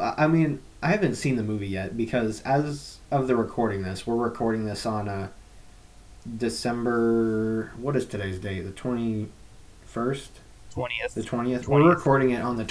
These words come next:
Speaker 1: twentieth, and the movie comes out tomorrow, th-, on the twenty-first. So, as recording this, I haven't seen the movie yet, and I'm definitely not gonna go see it tomorrow. But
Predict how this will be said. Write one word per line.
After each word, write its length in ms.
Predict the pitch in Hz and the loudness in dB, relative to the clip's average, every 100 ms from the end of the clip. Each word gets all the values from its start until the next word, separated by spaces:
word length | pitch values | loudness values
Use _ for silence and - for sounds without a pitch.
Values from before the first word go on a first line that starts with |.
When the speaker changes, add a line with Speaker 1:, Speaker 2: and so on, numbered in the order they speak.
| 127 | 0
Speaker 1:
twentieth, 380 | 120 113 107 - | 0 0 -4 -4
and 100 | 135 | -2
the 60 | 127 | 0
movie 480 | 131 123 117 113 - - - - - - - | 0 0 0 -2 -6 -20 -20 -20 -20 -16 -4
comes 420 | 147 139 120 113 | 2 2 2 2
out 400 | 113 107 98 - - - - - - | 2 2 -2 -6 -16 -20 -20 -20 -12
tomorrow, 640 | - 117 101 98 69 - - - - - - | -6 -2 -2 -4 -6 -10 -12 -16 -20 -20 -14
th-, 180 | 131 113 | -12 -8
on 140 | 127 113 | -6 -6
the 80 | 101 | -4
twenty-first. 720 | 117 101 85 107 90 85 - - - - - | -6 -6 -6 -6 -6 -10 -12 -18 -18 -18 -18
So, 460 | - 131 127 120 107 - - | -2 2 4 2 -2 -8 0
as 280 | 147 147 143 | 4 4 4
recording 600 | 123 - 143 151 120 101 | 0 2 4 6 6 2
this, 300 | 98 95 - - | -4 -6 -10 -6
I 120 | 127 | 0
haven't 200 | 131 104 | 2 0
seen 180 | - 110 | -4 -4
the 60 | 92 | -4
movie 220 | 92 87 | -4 -4
yet, 260 | 98 101 - | -4 -6 -6
and 140 | 123 | -4
I'm 180 | 127 117 | -2 0
definitely 360 | 120 123 107 98 | 0 0 -2 -4
not 160 | 98 | -6
gonna 120 | 110 95 | -6 -6
go 80 | |
see 220 | 95 151 123 | -4 0 0
it 100 | - | 0
tomorrow. 380 | 92 - - - - - - - | -8 -8 -10 -12 -14 -16 -14 -10
But 420 | 117 120 113 107 | -2 2 2 0